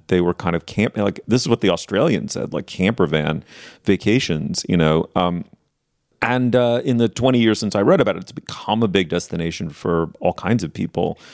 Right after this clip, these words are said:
Um, and that, believe me, that was a coincidence. I didn't make that happen in any way, but I, I played a role in making that happen. And it's like, there are people flying from all over the world to,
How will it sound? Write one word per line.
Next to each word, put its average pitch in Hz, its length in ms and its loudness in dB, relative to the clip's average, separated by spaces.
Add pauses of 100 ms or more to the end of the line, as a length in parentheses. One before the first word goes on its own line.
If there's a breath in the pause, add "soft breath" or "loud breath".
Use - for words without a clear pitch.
(180 loud breath)
Um, 90 380 0
and 98 160 0
that, 107 180 -2
believe 113 260 2
me, 98 120 4
that 85 140 0
was 82 120 -4
a 90 60 -8
coincidence. 90 500 -2
I 90 80 2
didn't 87 300 -2
make 95 240 0
that 87 160 0
happen 92 280 -2
in 85 120 -2
any 90 200 0
way, 85 260 2
but 85 140 -4
I, 92 160 -2
I 98 40 0
played 101 460 2 (600)
a 113 220 4
role 90 460 2
in 80 120 -6
making 82 340 -4
that 80 160 -2
happen. 107 440 -2 (260 loud breath)
And 139 100 0
it's 151 120 0
like, - 280 -4
there - 80 2
are 180 60 4
people 175 260 0
flying 127 560 0
from 135 220 -2
all 127 420 2
over 135 220 2
the 110 80 2
world 107 560 2
to, 92 300 0